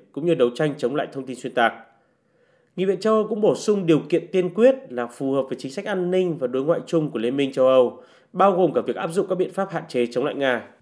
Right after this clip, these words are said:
Để nhận được bất kỳ sự hỗ trợ nào theo kế hoạch tăng trưởng cho Tây Ban Căng,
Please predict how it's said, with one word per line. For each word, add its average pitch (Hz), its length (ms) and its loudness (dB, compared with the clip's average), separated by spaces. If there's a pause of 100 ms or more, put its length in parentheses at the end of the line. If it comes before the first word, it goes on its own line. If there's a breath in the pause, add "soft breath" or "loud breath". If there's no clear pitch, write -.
(840)
Để 131 100 -2
nhận 143 160 0
được 135 160 -4
bất 180 200 -2
kỳ 143 140 -4
sự 151 120 -6
hỗ 139 80 -2
trợ 156 200 0
nào 131 360 0
theo 139 100 -4
kế 135 120 -4
hoạch 135 160 -2
tăng 131 160 -2
trưởng 120 200 -2
cho 120 100 -8
Tây 127 120 -2
Ban 117 160 -4
Căng, 117 280 -2